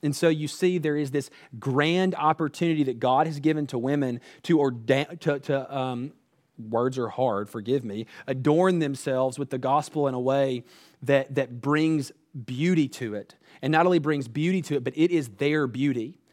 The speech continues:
That the beauty that a God-honoring woman has is rooted in her submission to Christ first and foremost and being obedient unto him. So that leads us into this language of submission.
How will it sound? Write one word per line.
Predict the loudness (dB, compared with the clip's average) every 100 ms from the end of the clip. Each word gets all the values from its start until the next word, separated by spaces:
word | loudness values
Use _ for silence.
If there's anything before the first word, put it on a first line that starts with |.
| _ -10
That | -2
the | -2
beauty | -2 0 2 2 2
that | 0 0
a | -2
God-honoring | 2 6 6 4 0 0 -2 -2
woman | -2 0
has | -2 -2 -4
is | -6
rooted | -2 2 2 2
in | -2
her | -4 -6
submission | -6 -2 -2 -2 -6 -8
to | -10
Christ | -6 -2 -2 -4
first | -6 -6 -6
and | -8 -6
foremost | -4 -4 -6 -8
and | -2
being | 0 0
obedient | -2 -2 -2 -2 -4
unto | -8 -6
him. | -6 -4
So | 2 2 2 -4 2
that | 2
leads | 4 4 4
us | 2 0 0
into | -2 -2 -2 -2 -2 -8 -20 -2
this | -2 2
language | 2 2 0 0 -2 0
of | 0 0 -2
submission. | -4 -2 -2 -2 -6 -10